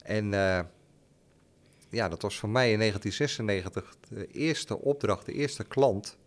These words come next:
waar ik seizoendecoraties ging aanbrengen. Zo is het bij mij een beetje begonnen. Ik kreeg een aantal van die versmarkten. En, eh,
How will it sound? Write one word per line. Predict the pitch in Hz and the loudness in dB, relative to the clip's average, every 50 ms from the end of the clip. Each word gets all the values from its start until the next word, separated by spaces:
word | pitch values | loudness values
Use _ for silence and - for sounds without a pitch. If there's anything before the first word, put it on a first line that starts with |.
| _ _ _ - - - - - - - - | _ _ _ -20 -20 -20 -20 -20 -20 -16 -6
waar | - 113 113 113 107 | -2 2 4 4 4
ik | 95 - - | 4 2 -2
seizoendecoraties | - - - 92 - 156 180 175 127 101 87 - - 90 87 85 80 - - 95 - - | -8 -4 -4 -2 -2 -2 0 2 2 2 2 0 -2 -2 -2 -2 -2 -4 -8 -10 -10 -8
ging | - 92 87 71 | -8 -8 -6 -6
aanbrengen. | 80 85 78 82 85 90 90 | -4 -4 -4 -4 -4 -4 -2
Zo | - 120 | 0 0
is | 123 120 | 0 0
het | - | 0
bij | - 101 | 0 0
mij | 95 104 139 156 | 2 2 2 2
een | 131 | 0
beetje | 98 87 82 - 85 | 0 -2 -2 -4 -8
begonnen. | 80 - - - 90 85 85 | -14 -12 -8 -6 -6 -6 -6
Ik | 82 | -6
kreeg | - 110 107 98 | -4 -4 -4 -4
een | 104 85 | -4 -4
aantal | 92 110 107 92 90 | -4 -4 -4 -4 -6
van | - 92 | -8 -8
die | 85 - | -6 -2
versmarkten. | - 131 131 - 139 131 131 139 - - 160 156 - _ _ - - - - - - - - - - - - - _ _ | -2 -2 -2 0 0 0 0 -2 -4 -6 -10 -14 -14 _ _ -20 -20 -20 -20 -20 -20 -20 -20 -20 -20 -20 -20 -20 _ _
En, | - - 101 101 95 95 92 | -10 -6 -4 -4 -2 -2 -4
eh, | 92 90 90 87 85 85 82 | -2 -2 -2 -2 -4 -4 -6